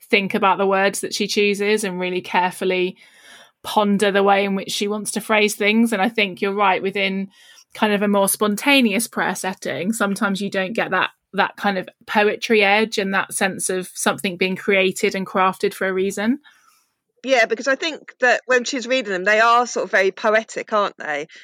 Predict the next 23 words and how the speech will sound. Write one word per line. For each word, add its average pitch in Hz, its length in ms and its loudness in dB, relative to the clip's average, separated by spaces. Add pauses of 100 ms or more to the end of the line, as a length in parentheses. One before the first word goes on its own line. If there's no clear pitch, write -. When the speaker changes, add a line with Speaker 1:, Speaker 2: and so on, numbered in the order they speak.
Speaker 2:
And 208 80 -4
there's 214 120 -2
something 240 240 0
beautiful, 226 640 -2
and 180 100 2
I 208 60 2
just 220 220 -8
don't 226 260 2
think 196 160 0
you 220 140 -6
can 220 160 -6
really 196 320 4
just 190 360 -8 (460)
off - 220 0
the 233 80 2
cuff. - 400 2
I 202 80 2
mean, 196 180 -2
I'm 196 180 2
not 196 260 -2
very, 185 580 0
you 202 120 -2
know, 180 220 0